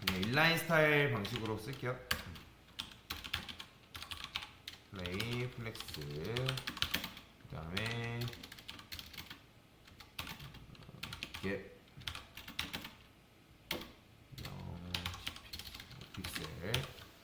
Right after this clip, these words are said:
어, 영은 위아래를 말하는 거고 오 픽셀은 좌우를 말하는 겁니다. 그다음에, 음, 마진 탑을, 어,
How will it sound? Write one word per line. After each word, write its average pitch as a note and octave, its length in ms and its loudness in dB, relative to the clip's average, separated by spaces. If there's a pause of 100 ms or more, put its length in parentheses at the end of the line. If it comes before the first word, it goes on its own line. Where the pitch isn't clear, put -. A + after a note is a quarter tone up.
(260)
어, E2 120 -2
영은 C#3+ 480 12
위아래를 F3 420 12
말하는 D3 360 10
거고 D3 440 6
오 G#2 100 2
픽셀은 B2+ 340 2
좌우를 G#2+ 400 4
말하는 E2 320 2
겁니다. D2+ 520 -2 (600)
그다음에, C3+ 680 0 (960)
음, - 220 -8 (420)
마진 - 300 0 (1800)
탑을, B2 600 0
어, - 300 -10